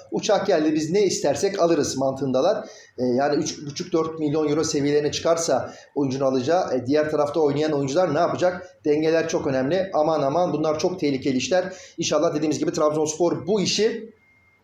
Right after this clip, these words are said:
kendi menfaati ölçüsünde, kendi istediği rakama çözer diyelim. Yarına kadar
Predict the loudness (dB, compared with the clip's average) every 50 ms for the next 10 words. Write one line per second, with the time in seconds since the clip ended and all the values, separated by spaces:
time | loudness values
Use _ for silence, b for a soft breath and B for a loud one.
0 | _ _ _ -12 -6 -2 -2 -2 0 2 2 2 2 0 -4 B B B B B
1 | -4 -2 0 0 0 2 4 4 4 4 4 4 4 4 2 0 -2 -4 -4 -4
2 | -4 -2 0 0 0 0 -2 B B B B _ -8 -4 -2 0 0 0 0 -2
3 | -2 -2 -4 -4 -4 -2 -2 -2 0 0 0 0 2 2 0 -2 -4 -10 -8 -4
4 | -2 -2 0 0 0 0 0 0 -2 -4 -6 -2 0 0 2 2 2 0 0 0
5 | 0 0 2 2 2 0 -2 -4 -2 0 2 2 2 2 2 0 2 2 4 4
6 | 4 2 2 -4